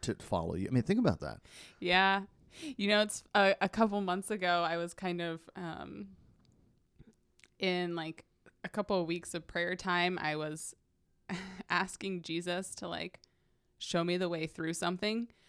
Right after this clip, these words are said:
Speaker 2: But really, when I was, was a-, asking for that, I kind of had, like, one or two ways that I really wanted him to show me through, right?
Speaker 1: <laughs> Yeah, right, right.
Speaker 2: <laughs> And then I realized, I think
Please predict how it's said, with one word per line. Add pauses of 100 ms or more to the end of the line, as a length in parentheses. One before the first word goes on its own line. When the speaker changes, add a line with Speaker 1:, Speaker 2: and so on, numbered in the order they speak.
(160)
Speaker 2:
But (120)
really,
when
I
was,
was (120)
a-,
asking
for
that,
I
kind
of
had,
like, (100)
one
or
two
ways
that
I
really
wanted
him
to
show
me
through,
right?
Speaker 1:
<laughs>
Yeah,
right,
right.
Speaker 2:
<laughs>
And
then
I
realized, (100)
I
think